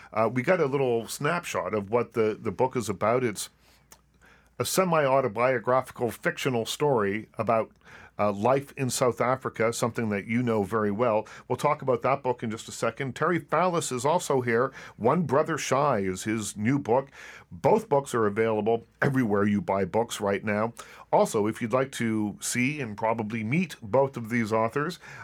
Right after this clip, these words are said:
uh, you can do so at the International Festival of Authors. It's happening at the Harbour Front Centre from October nineteenth to the twenty-ninth.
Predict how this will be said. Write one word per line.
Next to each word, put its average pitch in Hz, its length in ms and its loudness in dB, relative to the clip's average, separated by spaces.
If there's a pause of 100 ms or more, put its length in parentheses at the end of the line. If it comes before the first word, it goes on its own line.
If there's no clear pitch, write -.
uh, 123 180 2
you 147 140 -6
can 147 220 -2
do 220 160 0
so 92 360 0
at 113 260 0
the 117 240 0
International 143 640 -2
Festival 120 540 -4
of 95 80 -2
Authors. 135 480 0
It's 120 160 -6
happening 139 500 -4
at 131 200 0
the 113 100 -2
Harbour 143 380 0
Front 123 340 -4
Centre 139 420 0 (300)
from 123 560 0 (140)
October 139 420 2
nineteenth 127 720 -4
to 117 160 -6
the 101 120 -6
twenty-ninth. 120 880 -2